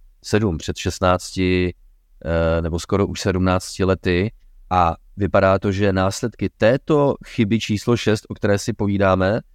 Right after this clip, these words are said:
tak se s nimi budeme potýkat i nadále, protože uznej, kdo se rád smíří s myšlenkou, že jeden z nejpopulárnějších týmů na startovním roštu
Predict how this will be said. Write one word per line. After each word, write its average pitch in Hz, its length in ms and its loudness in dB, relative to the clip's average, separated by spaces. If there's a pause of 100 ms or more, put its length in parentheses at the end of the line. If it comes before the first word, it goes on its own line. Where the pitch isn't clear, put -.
(200)
tak 95 140 -2
se 113 120 0
s - 80 -10
nimi 110 160 2
budeme 110 280 2
potýkat 104 560 -2
i 110 80 -4
nadále, 98 460 4
protože 110 580 0 (920)
uznej, 90 500 0
kdo 104 600 2 (200)
se - 300 0
rád 101 400 2 (360)
smíří 107 500 0
s 95 60 -6
myšlenkou, 101 500 -2
že 98 80 0
jeden 104 120 2
z 92 60 -4
nejpopulárnějších 104 960 0
týmů 113 240 0
na 95 80 2
startovním 98 540 -2
roštu 92 500 -2